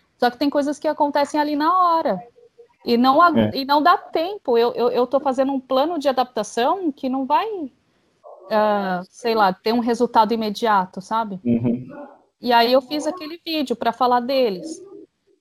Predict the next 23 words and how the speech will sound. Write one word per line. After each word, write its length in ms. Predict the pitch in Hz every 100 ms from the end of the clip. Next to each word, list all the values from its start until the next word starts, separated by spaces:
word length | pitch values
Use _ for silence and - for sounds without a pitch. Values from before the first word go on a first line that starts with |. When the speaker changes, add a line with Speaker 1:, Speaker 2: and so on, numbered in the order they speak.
| -
Speaker 1:
Pra 120 | 185
falar 320 | 208 196 202
que 320 | - 247 240 220
Speaker 2:
É, 100 | -
que 80 | -
você 100 | -
pede 200 | - 104
ajuda 280 | 110 110 107 110 -
bem, 500 | 98 95 98 107 131 - -
tipo, 280 | 110 - 113
foco 440 | - 107 117 139
neles, 380 | 156 143 117 107
né? 220 | 101 95
De 120 | 95 95 -
Speaker 1:
É, 200 | 381 381 349
Speaker 2:
tá 60 |
pedindo 80 | 226
Speaker 1:
pra, 120 | 269
Speaker 2:
ajuda 180 | 190 196
Speaker 1:
pra 140 | 269 277
Speaker 2:
para 160 | 202
Speaker 1:
ajudar 200 | 139 311
Speaker 2:
eles. 200 | 92 80